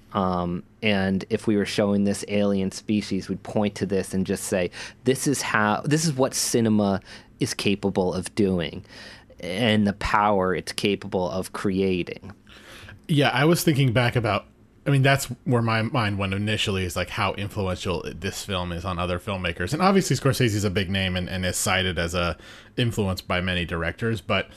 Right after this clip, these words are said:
Speaker 2: like, I, I, you know, I, I don't, I don't think a lot of people are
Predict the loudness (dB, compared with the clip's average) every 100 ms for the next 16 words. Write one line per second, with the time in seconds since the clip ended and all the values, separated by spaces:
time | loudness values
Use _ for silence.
0 | -20 -20 -20 -20 -4 0 0 -4 -14 -16
1 | -10 -8 2 4 4 0 -4 -6 -4 -2
2 | -2 -2 -6 -4 -2 0 0 0 2 2
3 | 2 2 2 4 4 4 2 2 -2